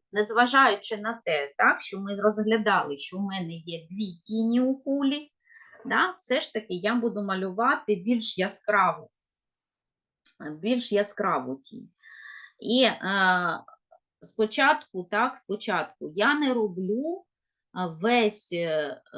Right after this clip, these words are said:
контур, да, цієї кулі. Я зроблю тільки, от в мене більш темна сторона, більш темна сторона права. І от я буду так, е, робити.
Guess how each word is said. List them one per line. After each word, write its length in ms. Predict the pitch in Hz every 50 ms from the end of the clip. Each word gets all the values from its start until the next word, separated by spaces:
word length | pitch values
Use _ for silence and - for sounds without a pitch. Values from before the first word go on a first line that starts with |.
| 151 156 160 160 _ _
контур, 580 | 220 240 262 269 277 269 269 196 175 165 147 -
да, 340 | 160 170 190 214 254 269 269 -
цієї 680 | _ - - 180 180 180 196 196 196 180 190 185 180 _ _
кулі. 460 | 180 185 180 151 135 135 123 - _ _ _ _ _ _ _ _ _ -
Я 340 | - 156 180 214 247 285 277
зроблю 580 | 240 220 220 214 190 185 202 226 240 247 247
тільки, 380 | 240 - 214 214 196 - - 165
от 260 | 165 170 170 - -
в 20 |
мене 420 | 180 190 208 208 196 180 175 165 160
більш 400 | 180 202 190 185 185 - - -
темна 440 | - 214 233 262 269 269 233 185 175
сторона, 840 | 175 - _ 165 156 151 151 151 151 156 180 214 254 349 381 - _ _ _ _ -
більш 320 | 160 180 180 175 - -
темна 320 | - 170 156 151 143 143 143
сторона 520 | 143 - - 156 160 160 170 196 226 247
права. 640 | 240 - - 202 185 170 156 147 - 131 127 - - _ _ _ _ _ _ _ _ -
І 160 | - 220 247
от 140 | 233 214 -
я 240 | 180 175 196 208 220
буду 400 | 208 202 196 185 170 170 165 165 -
так, 240 | - 185 190 - -
е, 200 | 175 170 - - -
робити. 840 | 175 175 170 156 151 151 - 165 202 208 - - 262 269 277